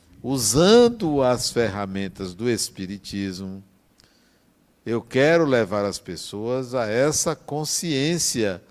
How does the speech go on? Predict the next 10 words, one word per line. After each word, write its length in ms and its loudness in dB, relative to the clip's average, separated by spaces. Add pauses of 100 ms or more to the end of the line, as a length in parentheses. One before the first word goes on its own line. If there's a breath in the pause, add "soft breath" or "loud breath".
(320 soft breath)
de 140 -8
ser 300 2
espírito. 760 -2 (300 loud breath)
Se 320 -2
vão 300 2
se 160 -2
transformar 580 -2
es-, 220 -6 (100)
em 100 -12
espíritas, 760 -6